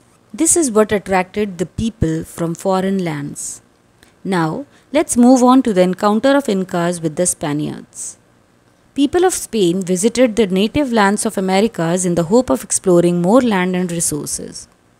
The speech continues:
Pizarro is a significant name to mention here. Francisco Pizarro was a Spanish conquistador. Conquistador means he was a soldier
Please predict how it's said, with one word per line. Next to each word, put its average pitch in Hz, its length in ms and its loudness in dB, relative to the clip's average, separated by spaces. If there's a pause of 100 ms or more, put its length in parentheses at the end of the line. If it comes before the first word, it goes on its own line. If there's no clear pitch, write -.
(180)
Pizarro 190 420 4
is 202 180 2
a 175 60 -2
significant 269 580 2
name 175 220 0
to 180 100 -4
mention 156 400 -6
here. 220 240 -4 (640)
Francisco 233 560 -2
Pizarro 190 520 -2
was 196 260 -6
a 185 60 -8
Spanish 233 460 -4
conquistador. 185 880 -8 (640)
Conquistador 196 800 -4
means 247 360 -2 (140)
he - 80 -16
was 175 160 -6
a 175 60 -6
soldier 240 500 -4